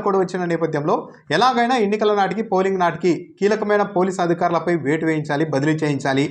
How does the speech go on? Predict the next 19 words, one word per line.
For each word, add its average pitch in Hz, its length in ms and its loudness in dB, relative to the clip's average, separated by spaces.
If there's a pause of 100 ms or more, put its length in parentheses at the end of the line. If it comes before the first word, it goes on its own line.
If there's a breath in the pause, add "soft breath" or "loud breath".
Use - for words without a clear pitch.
(380 loud breath)
అన్నది 208 240 2 (100)
తెలుగుదేశం 240 580 0
పార్టీ 190 220 2 (240)
ఆలోచనగా 170 480 -2
కనిపిస్తోంది. 143 480 -6 (380)
ఈ 214 180 4
నేపథ్యంలోనే 202 540 2 (120)
వ్యూహాత్మకంగా 202 720 0 (480 loud breath)
వీలైనన్ని 226 500 2
ఎక్కువ 285 300 0
ఫిర్యాదులు, 226 400 0 (260)
తాము 180 140 0 (100)
టార్గెట్ 202 380 -2
చేయబోతున్న 190 420 -4 (120)
పోలీసు 185 320 -2
అధికారులకు 165 460 -2
వ్యతిరేకంగా 156 480 -2 (440 loud breath)
వీలైనన్ని 202 540 2
ఎక్కువ 262 180 0